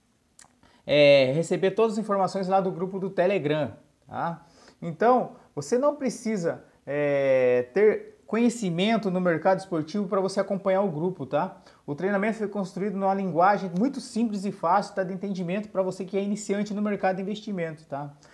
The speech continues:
Então, você vai conseguir muito, é, resultado se utilizar certinho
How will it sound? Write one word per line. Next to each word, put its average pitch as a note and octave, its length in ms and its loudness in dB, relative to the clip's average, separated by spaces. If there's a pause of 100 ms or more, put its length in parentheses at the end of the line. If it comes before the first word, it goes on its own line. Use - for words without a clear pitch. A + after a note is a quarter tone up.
(200)
Então, G#3+ 240 0
você A3+ 180 0
vai A3 120 0
conseguir A3 520 -6 (180)
muito, A#3 720 0 (320)
é, D#3 760 4
resultado G#3+ 680 4
se A#3 320 -4
utilizar A3 640 0 (200)
certinho A3+ 840 2